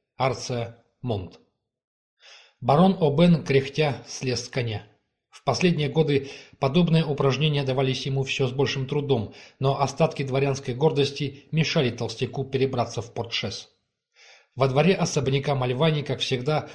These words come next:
было многолюдно и шумно. Трюэль отер платком вспотевшее лицо и шею и велел подбежавшему адъютанту немедленно проводить его к маршалу. Анри сидел на подоконнике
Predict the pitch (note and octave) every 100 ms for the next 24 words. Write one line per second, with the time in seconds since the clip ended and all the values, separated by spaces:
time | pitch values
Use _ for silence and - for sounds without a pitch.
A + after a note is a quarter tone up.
0 | - D3 E3+ E3+ C#3+ C#3 C3 C#3 C3 C#3
1 | D#3+ - C3+ A2 F2+ - _ _ _ -
2 | C3 C3+ E3+ C3 - - _ B2 D#3+ D#3+
3 | C#3 C#3+ C#3 D#3 C3+ - C3 B2 D3 -
4 | A#2+ A#2+ A#2+ D#3 D3 C#3+ - D3+ C#3 C3+
5 | - - - F#3 E3 D#3+ D#3+ D#3 C3+ C3+
6 | C3+ C#3 - B2+ C#3 A#2 B2 B2 D#3 B2+
7 | C#3+ C3+ - - C#3+ C#3+ D#3 D3 D3+ C3+
8 | C#3+ C3+ C3+ - C3 C3 B2+ G2+ - F#2+
9 | - _ _ _ _ _ _ _ _ _
10 | B2 C3+ F3 F3 D3 D#3+ C#3+ B2 B2 B2
11 | E3 D#3 - D3